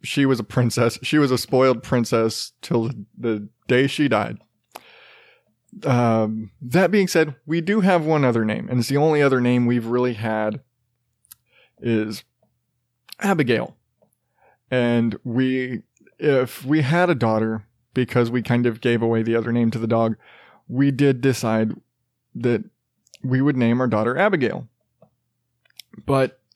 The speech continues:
as far as boys' names, boys' names have been a fight. Um,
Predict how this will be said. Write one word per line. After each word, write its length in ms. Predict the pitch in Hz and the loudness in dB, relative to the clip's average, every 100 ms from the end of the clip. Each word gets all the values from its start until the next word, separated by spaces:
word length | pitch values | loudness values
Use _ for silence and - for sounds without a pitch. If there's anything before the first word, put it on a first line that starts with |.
| _ | _
as 100 | 147 | -8
far 180 | - 190 | 0 2
as 120 | 185 | 2
boys' 300 | 131 156 160 | 2 2 2
names, 280 | 151 151 151 | 0 -2 -4
boys' 280 | 135 196 208 | 0 0 2
names 220 | 175 170 | 0 -2
have 80 | 143 | -2
been 120 | 139 | -2
a 60 | 139 | -2
fight. 380 | - 117 113 - _ _ _ _ _ _ | 0 -2 -2 -10 _ _ _ _ _ _
Um, 400 | 113 113 117 113 | -2 0 0 -2